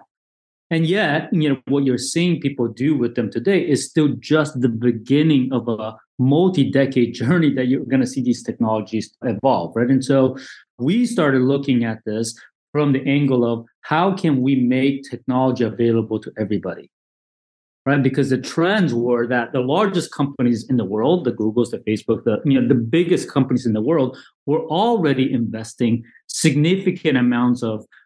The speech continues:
money and people and energy into developing these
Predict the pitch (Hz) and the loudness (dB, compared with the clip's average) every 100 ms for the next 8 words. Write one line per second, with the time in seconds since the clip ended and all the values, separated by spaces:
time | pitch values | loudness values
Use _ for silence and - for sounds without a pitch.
0 | _ _ 123 120 165 185 175 151 110 110 | _ _ -2 2 2 4 4 2 2 0
1 | 113 - - 202 196 156 143 127 117 113 | -2 -6 -2 -2 0 0 2 2 0 0
2 | 110 113 127 - - 180 170 131 127 131 | -2 -2 -2 -4 0 2 2 2 0 -2
3 | - 214 277 - 127 131 120 139 139 135 | -2 0 0 0 -2 0 0 0 0 -2
4 | 123 117 123 123 - | -4 0 0 0 -4